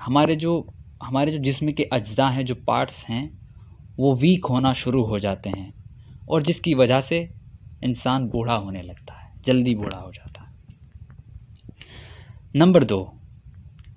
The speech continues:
सुबह का नाश्ता न करना। वो इंसान, वो शख्स जो सुबह, जो सुबह का नाश्ता नहीं करता है, वो भी जल्दी बूढ़ा हो जाता है।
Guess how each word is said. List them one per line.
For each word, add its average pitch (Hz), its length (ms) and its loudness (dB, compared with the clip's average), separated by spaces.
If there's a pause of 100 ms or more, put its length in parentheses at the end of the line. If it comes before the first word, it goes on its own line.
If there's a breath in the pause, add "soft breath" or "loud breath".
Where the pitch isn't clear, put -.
(480)
सुबह 160 340 2
का 175 160 0
नाश्ता 147 380 0
न 110 160 0
करना। 98 340 -8 (280)
वो 170 300 6
इंसान, 117 600 2
वो 127 160 2
शख्स - 320 -2
जो 147 160 2
सुबह, 127 380 -2
जो 143 240 0
सुबह 139 420 2
का 156 260 2
नाश्ता 123 520 0
नहीं 131 420 2
करता 101 340 -4
है, 104 140 -12
वो 131 260 2
भी 170 220 0
जल्दी 127 440 0
बूढ़ा 107 320 -4
हो 95 200 -8
जाता 80 300 -16
है। - 120 -20